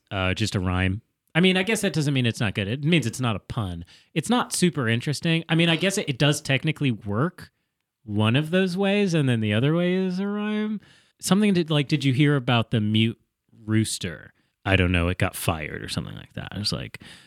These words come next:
"What did the farmer do about the mute rooster?" I don't know, but whatever it was, it happened at eight A M or, like, <laughs> noon or something like that.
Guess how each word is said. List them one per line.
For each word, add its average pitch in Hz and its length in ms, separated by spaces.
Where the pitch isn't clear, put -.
"What 113 160
did 117 100
the 107 60
farmer 95 380
do 90 260
about 87 400
the 107 100
mute 92 320
rooster?" - 680
I 101 100
don't 107 240
know, 107 200
but 101 180
whatever 98 400
it 87 80
was, 90 240
it 90 100
happened 95 540
at 95 260
eight 101 220
A 95 160
M - 160
or, 101 120
like, 92 240
<laughs> - 120
noon 92 360
or 95 80
something 85 240
like 85 160
that. 82 200